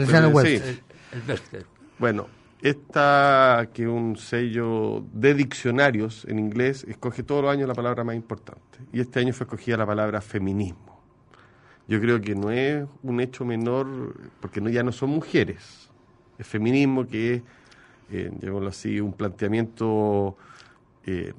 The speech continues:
Speaker 2: intelectual respecto al rol de la mujer en la
Speaker 3: Exacto.
Speaker 2: sociedad.
Speaker 3: Exacto.
Speaker 2: Una cosa además que
Speaker 3: Amárrense los pantalones que vamos a galopar.
Speaker 2: Claro. <laughs> Y además que, que tiene una historia, po.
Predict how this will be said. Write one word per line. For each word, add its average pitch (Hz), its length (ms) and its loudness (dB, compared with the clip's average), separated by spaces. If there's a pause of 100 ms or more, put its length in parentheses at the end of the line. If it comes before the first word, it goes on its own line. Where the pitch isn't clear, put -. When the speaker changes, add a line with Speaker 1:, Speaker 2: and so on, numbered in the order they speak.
Speaker 2:
intelectual 110 680 4
respecto 143 480 -2
al 117 100 -2
rol 131 200 0
de 127 80 -2
la 117 80 0
mujer 110 220 -2
en 131 60 2
la 135 40 6
Speaker 3:
Exacto. 123 260 0
Speaker 2:
sociedad. 104 440 -2 (140)
Speaker 3:
Exacto. - 600 -14 (720)
Speaker 2:
Una 107 160 0
cosa 120 220 2
además 113 220 4
que 90 120 0
Speaker 3:
Amárrense 120 480 4
los 101 100 -2
pantalones 107 560 -4
que 101 120 -12
vamos 95 220 -6
a 92 120 -4
galopar. 78 400 -8 (160)
Speaker 2:
Claro. 120 360 4
<laughs> - 1160 -12
Y 117 80 4
además 123 300 4
que, 147 220 2
que 127 280 -6
tiene 135 240 2
una 123 100 2
historia, 107 500 -2
po. - 100 -20